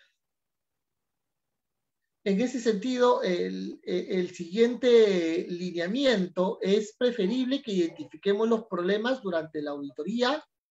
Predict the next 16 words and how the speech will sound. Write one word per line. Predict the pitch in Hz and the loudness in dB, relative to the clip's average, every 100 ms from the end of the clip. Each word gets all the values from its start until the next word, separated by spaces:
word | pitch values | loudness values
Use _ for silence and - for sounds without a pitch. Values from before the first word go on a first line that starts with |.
| _ - | _ -8
eh, | 196 220 269 220 | -4 -2 -2 -2
en | 208 | 4
lugar | 202 226 240 | 6 6 4
que | 254 | 0
los | 233 214 | 0 2
auditores | 196 175 190 220 220 | 2 0 0 0 0
de | |
certificación. | 214 196 185 165 156 208 269 | -2 -4 -4 -2 -2 -2 -2
Bueno, | 339 214 | -2 -2
esto | 190 | -2
es | 226 - | -8 -6
un | 269 | -6
lineamiento | 262 233 185 208 220 262 | -4 -2 -2 -2 0 0
para | 226 | 2
auditoría | 190 170 156 185 | 0 0 -4 -4
interna | 202 190 226 190 175 185 | 0 2 2 2 -4 -8